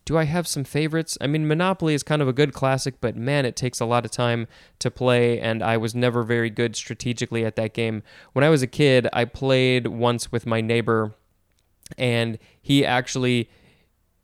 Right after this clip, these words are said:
he was a super smart kid, super, super smart, especially with math,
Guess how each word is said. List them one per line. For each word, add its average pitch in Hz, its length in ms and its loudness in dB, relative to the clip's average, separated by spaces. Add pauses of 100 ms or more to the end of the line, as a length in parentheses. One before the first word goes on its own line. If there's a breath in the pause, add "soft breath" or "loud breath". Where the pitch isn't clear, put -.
(240)
he 151 160 6
was 131 120 4
a 117 60 -4
super 175 480 0
smart 123 320 0
kid, 104 380 -2
super, 165 380 0
super 127 280 -2
smart, 117 400 -2
especially 135 460 -2
with 117 180 -2
math, 113 400 -2